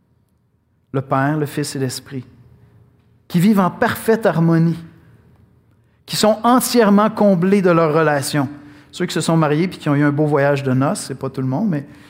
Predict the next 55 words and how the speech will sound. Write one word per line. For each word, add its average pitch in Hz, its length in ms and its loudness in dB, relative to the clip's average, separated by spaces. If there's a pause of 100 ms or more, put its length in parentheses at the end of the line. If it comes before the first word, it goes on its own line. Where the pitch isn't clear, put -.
(180)
ceux - 160 -16
qui - 80 -6
ont 151 60 0
eu 151 80 0
un - 20 0
très 151 180 -4
beau 147 140 -2
voyage 135 300 2
de 135 80 -2
noces, 151 180 -4
il 254 80 0
y - 20 4
a 170 40 4
ce 160 140 -2
moment 151 360 0
où 147 80 -2
tu - 140 -10
dis, « 131 240 -6 (640)
La 127 100 -2
terre 151 260 0
pourrait 135 160 -2
s'éclipser, 139 640 -4
nous 131 160 -2
autres, 135 180 -2
on 117 60 0
est 120 60 -2
seuls 127 260 -4
au 127 80 0
monde, 120 260 -2
c'est 120 120 -10
le 113 80 -8
bonheur 120 320 -2
total. » 113 380 -10 (600)
Hein, 185 100 0
il - 20 2
y - 20 2
a 151 60 0
des 151 80 0
moments 160 260 0
comme 160 140 -2
ça 180 120 -2
où 165 120 2 (280)
t'as 156 100 -4
juste 202 180 -2
un 185 100 2
bon 165 220 2
temps 185 140 0
avec 151 260 -4
un 147 100 2
ami 143 280 0
puis 151 100 -12
tu - 140 -10
dis, « 123 140 -6
Wow, 127 360 -6
là, 117 120 -12